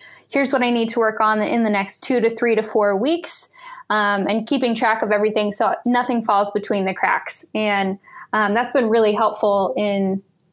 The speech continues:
just kind of wrapping my mind around, okay, here's all the things I need to do this month. Here's where I'm at progress-wise.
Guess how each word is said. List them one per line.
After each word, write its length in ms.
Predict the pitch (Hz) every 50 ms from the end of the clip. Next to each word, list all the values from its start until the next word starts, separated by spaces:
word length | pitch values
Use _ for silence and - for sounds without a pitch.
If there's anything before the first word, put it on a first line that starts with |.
| _ - -
just 160 | 240 240 240
kind 280 | - 254 240 226 214 202
of 100 | 196 220
wrapping 300 | 226 214 226 240 233 226
my 140 | 214 208 202
mind 260 | 208 202 208 208 202
around, 380 | 196 190 190 190 196 - - -
okay, 240 | 240 233 - 190 185
here's 220 | 202 240 240 247
all 140 | 285 262 262
the 100 | 240 247
things 260 | 240 - 247 240 226
I 40 | 233
need 220 | 220 214 202 190 196
to 80 | - 202
do 160 | 294 311 320
this 220 | 302 311 302 311
month. 320 | 294 254 240 240 233 233 -
Here's 220 | 220 214 214 -
where 120 | 208 196
I'm 160 | 196 196 196 -
at 300 | - 247 254 - - -
progress-wise. 960 | - 254 226 226 214 233 220 220 220 - - 208 202 196 202 202 202 202 -